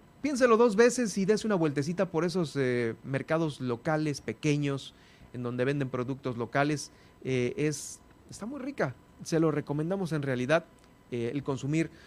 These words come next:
los productos locales, ¿no? Lo que es también, pues, la miel, la machaca, el queso, este, todo lo que se produce aquí en Baja California Sur. Vamos, pues, también, este, propiciando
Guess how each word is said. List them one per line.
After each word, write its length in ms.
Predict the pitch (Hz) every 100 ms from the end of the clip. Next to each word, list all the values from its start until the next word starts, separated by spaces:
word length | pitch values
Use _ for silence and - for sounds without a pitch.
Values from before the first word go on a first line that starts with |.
| - -
los 320 | 139 165 165
productos 680 | - 139 135 143 - 135 117
locales, 520 | 131 - 180 156 127
¿no? 180 | 147 160
Lo 120 | 135
que 80 | 120
es 60 |
también, 360 | - 117 127 123
pues, 180 | 113 113
la 60 |
miel, 300 | 120 123 127
la 100 | 117
machaca, 600 | 104 107 - 120 - 117
el 160 | 104 113
queso, 480 | - 135 - 120 104 - - - - - -
este, 300 | 104 - 123
todo 240 | 180 175
lo 140 | 147 127
que 80 |
se 100 | 113
produce 460 | 101 123 139 135 135
aquí 360 | - 107 139 131 - - - - -
en 320 | 170 165 160
Baja 240 | 131 117
California 560 | 117 113 110 147 160 170
Sur. 200 | 233 240
Vamos, 560 | 202 220 208 156 - - - - - -
pues, 220 | 156 131
también, 380 | - 175 285 269
este, 680 | 208 - 160 143 139 131 127 -
propiciando 600 | - 143 185 190 185